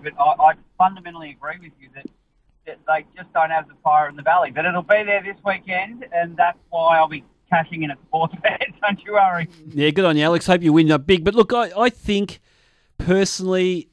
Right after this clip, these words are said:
Speaker 2: it's tonight's game that was a worry. I think the West Sydney Wanderers game, they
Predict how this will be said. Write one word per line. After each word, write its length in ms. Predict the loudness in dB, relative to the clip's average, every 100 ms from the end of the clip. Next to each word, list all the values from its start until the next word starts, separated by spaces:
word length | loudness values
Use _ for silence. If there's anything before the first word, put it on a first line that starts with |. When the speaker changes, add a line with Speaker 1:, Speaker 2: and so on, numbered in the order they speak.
| _ _ _ _ _
Speaker 2:
it's 240 | -4 -4 -4
tonight's 460 | 0 2 0 -2
game 300 | -2 -2 0
that 140 | -2 -2
was 140 | -4
a 60 | -2
worry. 480 | 0 0 -2 -6 -6
I 120 | -4 -2
think 180 | -2
the 60 | -2
West 200 | -2 -2
Sydney 200 | -2 2
Wanderers 360 | 2 2 0 -2
game, 220 | -2 -2
they 120 | -2